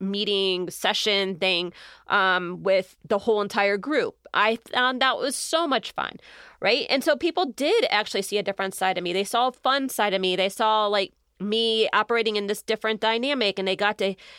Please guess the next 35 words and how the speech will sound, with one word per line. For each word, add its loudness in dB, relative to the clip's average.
get 2
a 4
little 2
bit 0
of -4
insight 0
of 0
how 0
I 2
tick 0
in -2
a -4
slightly -2
different -2
way. 0
So 2
it 2
was 2
really 2
helpful 2
in 0
helping 0
people -4
to 0
see -2
that 0
side 0
of -4
me, -2
and 0
definitely 2
succeeded 0
in -2
doing -2
that. -8